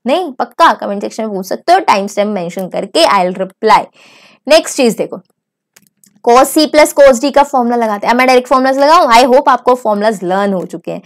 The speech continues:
तो टू cos c plus d by two, four plus two six x by two थ्री एक्स आ जाएगा। फिर होता है cos c minus d by two, four minus two टू एक्स, टू एक्स by टू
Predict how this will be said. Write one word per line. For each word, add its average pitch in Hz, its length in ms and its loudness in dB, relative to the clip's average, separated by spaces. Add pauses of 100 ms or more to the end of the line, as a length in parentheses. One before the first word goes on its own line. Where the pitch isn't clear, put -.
(340)
तो 240 100 4
टू 320 540 0 (120)
cos 208 480 4 (400)
c 294 200 2
plus 330 340 2 (100)
d 214 100 -2
by 196 220 2
two, 165 160 -10 (380)
four 226 220 6
plus 254 300 0
two 294 180 0
six - 440 -6
x 220 220 -4
by 208 140 4 (140)
two 370 200 4 (340)
थ्री 202 300 -8
एक्स 202 200 -12
आ 196 100 -18
जाएगा। - 380 -20 (380)
फिर 311 140 -2
होता 320 200 4
है 403 60 6 (180)
cos 370 640 6
c 359 280 6
minus 370 460 2
d 320 120 4
by 294 180 4 (120)
two, 220 100 -2 (180)
four 254 160 6
minus 302 380 0
two 330 220 0
टू 240 160 -2
एक्स, 226 260 -2
टू 254 120 -4
एक्स 269 200 0
by 302 220 4 (120)
टू 381 240 2